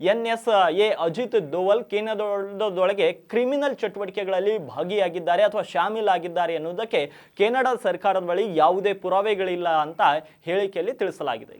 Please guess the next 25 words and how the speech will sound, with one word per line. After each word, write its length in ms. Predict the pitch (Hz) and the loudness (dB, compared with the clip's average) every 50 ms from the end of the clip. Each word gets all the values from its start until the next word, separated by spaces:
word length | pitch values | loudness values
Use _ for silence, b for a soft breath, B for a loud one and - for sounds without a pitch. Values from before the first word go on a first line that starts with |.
| _ _ | _ _
ಕೆನಡಾದ 480 | - 220 240 269 277 285 269 247 233 220 247 | 4 4 4 4 4 2 2 2 2 2 0
ಪತ್ರಿಕೆ 480 | 240 240 214 - 240 226 - - 247 | 0 0 -2 -2 -4 -4 0 0 0
ಒಂದರಲ್ಲಿ 380 | 226 208 202 185 196 202 202 208 | 0 0 -2 -2 -2 0 0 -2
ಪ್ರಕಟವಾದ 600 | 202 180 175 165 220 208 208 202 190 190 185 180 | -2 -4 -4 -2 -2 -2 0 2 2 2 2 2
ವರದಿ 500 | 185 156 123 131 208 262 262 202 190 233 | 0 0 2 6 6 6 6 4 0 -4
ತೀವ್ರ 440 | - - - 226 254 277 277 277 269 | -4 -6 -4 -4 -2 -2 0 0 -2
ಚರ್ಚೆಗೆ 480 | 240 - 208 180 - - 185 165 233 254 | -2 -2 -6 -8 -6 -8 -6 -6 -4 -2
ಗ್ರಾಸವಾಯಿತು. 600 | 233 262 226 165 - 131 113 104 101 - _ _ b b b b b b b b b - | 0 0 0 -2 -4 -10 -14 -14 -16 -18 _ _ b b b b b b b b b -4
ನಿಜ್ಜರ್ 460 | 156 202 254 240 220 262 294 294 269 | -2 0 0 2 6 6 6 6 6
ಹತ್ಯೆಗೆ 360 | 247 208 - 233 226 220 262 | 2 -2 -2 0 2 2 2
ಭಾರತದ 440 | 233 190 185 196 202 208 220 233 240 | 2 2 0 0 0 0 -2 -2 0
ಉನ್ನತ 440 | 226 202 202 208 220 226 220 220 233 | 0 -2 -2 -4 -4 -4 0 0 0
ನಾಯಕರೇ 600 | 214 190 175 170 185 202 190 202 202 196 196 190 | 0 0 0 -2 -2 -2 -2 -2 -2 -2 -2 -4
ಸಂಚು 380 | 190 - 170 190 190 - 214 | -4 -6 -8 -8 -6 -6 -6
ರೂಪಿಸಿದರು 680 | 190 185 175 185 170 165 - 170 156 160 160 160 151 147 | -4 -4 -6 -6 -10 -10 -10 -8 -6 -4 -4 -4 -4 -4
ಎಂದು 300 | 143 147 170 170 156 156 | -4 -4 -4 -4 -4 -2
ವರದಿಯಲ್ಲಿ 420 | 156 151 165 190 185 202 180 170 180 | 0 0 0 0 -2 -2 -4 -2 -2
ಆರೋಪಿಸಲಾಗಿತ್ತು. 760 | 165 147 160 156 - 151 143 - 156 143 139 156 156 - | -2 -2 -4 -6 -8 -12 -10 -4 -4 -4 -4 -4 -6 -6
ಇದೀಗ 240 | 254 254 220 254 226 240 220 B B B B B B _ | -4 -4 -2 2 6 6 6 B B B B B B _
ಕೆನಡಾ 380 | - 226 247 262 277 262 269 | 2 2 4 4 2 0 0
ಸರ್ಕಾರದಿಂದಲೇ, 1120 | 254 - 208 190 190 190 220 208 196 196 185 175 170 175 190 226 254 254 247 220 - - - | 0 0 0 0 2 2 2 2 2 2 0 -2 -2 0 0 0 0 0 -2 -4 -6 -6 -4
ಆ, 100 | 156 156 | -4 -4
ಸರ್ಕಾರದಿಂದ 580 | 147 - 196 185 185 - 214 202 180 175 202 247 | -2 -2 -4 -2 0 0 0 0 0 -2 -4 -4
ಸ್ಪಷ್ಟನೆ 540 | 269 269 - 226 196 202 - 196 190 240 | -4 -2 -4 -4 -4 -4 -6 -8 -8 -6
ನೀಡಿದೆ. 540 | 302 262 202 147 120 107 113 - _ b b | -6 -6 -6 -6 -8 -10 -14 -18 _ b b